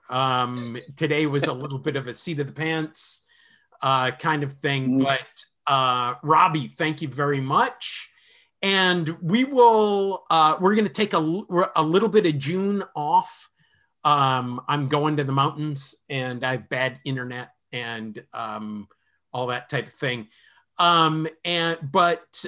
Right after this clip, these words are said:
Speaker 1: uh, we'll be back in July with a bunch of other stuff. We have some people lined up. Um, other than that, uh, thanks a lot, Jason.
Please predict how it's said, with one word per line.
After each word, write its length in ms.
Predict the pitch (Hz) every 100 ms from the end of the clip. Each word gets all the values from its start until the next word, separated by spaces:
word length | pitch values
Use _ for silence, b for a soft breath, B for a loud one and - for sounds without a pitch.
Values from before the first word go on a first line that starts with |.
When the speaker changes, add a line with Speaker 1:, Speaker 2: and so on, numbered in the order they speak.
| -
Speaker 1:
uh, 240 | 151 143
we'll 140 | 147 196
be 120 | 185
back 300 | 160 160 147
in 120 | 151
July 480 | 135 131 123 123 131
with 180 | 120 113
a 20 |
bunch 280 | 110 127 -
of 140 | 117 - -
other 220 | 135 127
stuff. 400 | - 131 120 -
We 80 | 120
have 100 | -
some 140 | -
people 320 | - 135 120
lined 340 | 113 117 113 139
up. 300 | 185 - - _ _ _ _ _ _ _
Um, 920 | 147 143 139 135 127 120 120 117 110 - _ _ - _
other 240 | - 214 240
than 180 | 220 214
that, 360 | 240 320 339 - - - _ _ _ _ _ _ _ _ _ _ _ _ _ _ _ _
uh, 520 | 170 170 170 170 165
thanks 360 | 156 208 220 214
a 40 |
lot, 240 | 214 220 220
Jason. 540 | 214 208 220 202 185